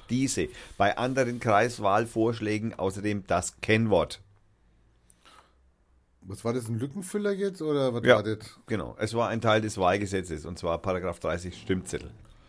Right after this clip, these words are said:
Speaker 2: Also Nichtwähler, Paradox Nummer zwei. Wenn ein Nichtwähler wählen geht, ist die Wahl dann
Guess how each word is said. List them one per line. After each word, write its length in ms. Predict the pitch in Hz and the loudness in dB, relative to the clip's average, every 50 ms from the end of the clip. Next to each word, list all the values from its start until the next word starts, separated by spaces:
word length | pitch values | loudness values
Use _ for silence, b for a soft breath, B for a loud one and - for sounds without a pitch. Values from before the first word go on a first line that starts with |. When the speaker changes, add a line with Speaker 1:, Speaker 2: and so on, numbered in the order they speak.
| b b b b | b b b b
Speaker 2:
Also 240 | - 135 147 147 139 | -4 0 2 2 2
Nichtwähler, 540 | 139 185 202 180 - 165 180 185 180 180 160 | 2 0 -2 -2 -4 -2 0 2 2 2 2
Paradox 480 | - 147 151 151 135 156 151 - - | 2 2 0 2 2 0 0 0 -2
Nummer 200 | 151 135 131 120 | -2 0 0 0
zwei. 540 | - - - 90 98 110 117 107 92 85 69 - _ _ _ _ _ _ _ _ b b b b b b b b | -2 -4 -6 -4 0 0 2 0 0 -2 -6 -12 _ _ _ _ _ _ _ _ b b b b b b b b
Wenn 460 | - 90 104 180 208 262 285 285 247 - - _ | -14 -4 2 6 6 6 6 4 0 -4 -6 _
ein 420 | - 214 233 240 247 233 214 202 | 0 2 4 6 6 6 6 6
Nichtwähler 1120 | 202 254 294 294 - - - - _ - 156 160 170 165 151 143 131 120 101 80 - - - - - _ _ _ _ _ _ _ _ _ _ _ _ _ _ _ _ _ _ _ _ _ _ _ _ _ - _ _ _ - | 8 10 10 10 10 6 -2 -14 _ -8 2 4 6 6 8 6 6 4 2 -2 -4 -8 -12 -16 -20 _ _ _ _ _ _ _ _ _ _ _ _ _ _ _ _ _ _ _ _ _ _ _ _ _ -20 _ _ _ -14
wählen 760 | - 101 98 104 123 226 285 302 302 285 233 190 165 151 143 | -12 -10 -2 6 8 10 12 12 12 10 10 8 6 6 4
geht, 540 | 117 127 123 104 95 87 - - - - _ _ - - - - - _ - - _ _ _ _ _ _ _ _ _ _ _ _ _ _ _ _ _ _ b b b b b b b b b b _ _ | 0 0 0 -2 -4 -8 -10 -14 -18 -18 _ _ -18 -18 -18 -20 -20 _ -20 -20 _ _ _ _ _ _ _ _ _ _ _ _ _ _ _ _ _ _ b b b b b b b b b b _ _
ist 320 | 208 226 240 226 - - 180 | 2 4 4 4 2 -2 -2
die 180 | 175 156 131 | -4 2 4
Wahl 300 | 147 147 156 170 185 180 | 4 4 6 4 2 2
dann 340 | 175 - 143 143 147 135 131 | 4 4 4 4 2 0 -4